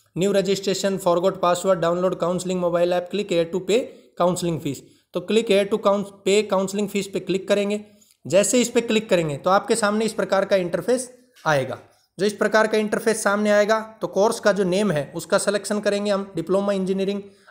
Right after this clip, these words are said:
अपना रोल नंबर डालेंगे। तो जो डिप्लोमा इंजीनियरिंग के बच्चे हैं वो अपना रोल नंबर डालें, एप्लीकेशन के आगे डीई, D for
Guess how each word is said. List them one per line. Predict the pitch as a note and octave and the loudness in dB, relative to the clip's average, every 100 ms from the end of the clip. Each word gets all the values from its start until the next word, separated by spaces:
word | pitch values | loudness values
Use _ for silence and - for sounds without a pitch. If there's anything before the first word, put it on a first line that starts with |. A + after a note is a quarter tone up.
| - | -6
अपना | D#3+ G#3+ | 0 4
रोल | G3 G3+ | 6 6
नंबर | A3 A3 | 6 4
डालेंगे। | F3+ D#3 C#3+ B2 - _ _ _ - | 2 0 -2 -6 -12 _ _ _ -4
तो | |
जो | G3 A3 | 2 2
डिप्लोमा | F3+ F3 G#3+ A3+ | 2 2 0 0
इंजीनियरिंग | A3 G#3+ A3 G#3+ | 0 0 0 0
के | A3 | 0
बच्चे | F#3+ F#3+ | 0 0
हैं | G#3+ G#3 G#3 - - | 0 0 -2 -10 0
वो | F#3 | 2
अपना | G3+ G#3 | 4 4
रोल | F#3+ G3 | 4 4
नंबर | G#3 | 2
डालें, | G#3 F#3 G3 A3+ - F3+ | 2 2 2 -2 -4 -6
एप्लीकेशन | F3 G#3+ A#3 G3+ A3 G#3+ | -2 -4 0 0 0 -2
के | A3 | 2
आगे | G3 D#3+ F3+ - - - _ _ C3 | 2 2 2 2 -6 -20 _ _ -8
डीई, | B2 G3 A3+ - F3+ F#3 - - - _ _ - | 2 4 4 0 2 2 2 -8 -20 _ _ -2
D | D3 A3 G3 | 2 2 4
for | G3+ A#3 | 6 6